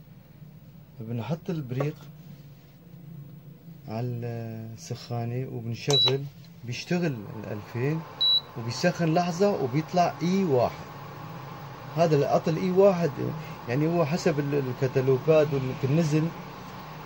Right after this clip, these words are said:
إنه، آه، الإي واحد ضعف شبكة، ضعف كهرباء، كهرباء التغذية ما عم تجي، يعني هذا العطل هاي. بس، آه، الإي واحد بيشمل كتير شغلات. على كل حال هو مع مرور الزمن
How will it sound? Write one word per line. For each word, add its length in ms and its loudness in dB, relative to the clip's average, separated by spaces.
إنه، 540 2
آه، 460 4
الإي 240 4
واحد 380 6
ضعف 240 10
شبكة، 420 4
ضعف 360 0
كهرباء، 600 0
كهرباء 300 2
التغذية 420 -2
ما 160 2
عم 100 2
تجي، 260 -2
يعني 280 0
هذا 240 4
العطل 420 0
هاي. 120 -2
بس، 220 -2
آه، 420 4
الإي 220 2
واحد 360 8
بيشمل 280 2
كتير 260 -2
شغلات. 380 -4
على 120 4
كل 240 6
حال 240 6
هو 180 10
مع 200 6
مرور 240 4
الزمن 480 6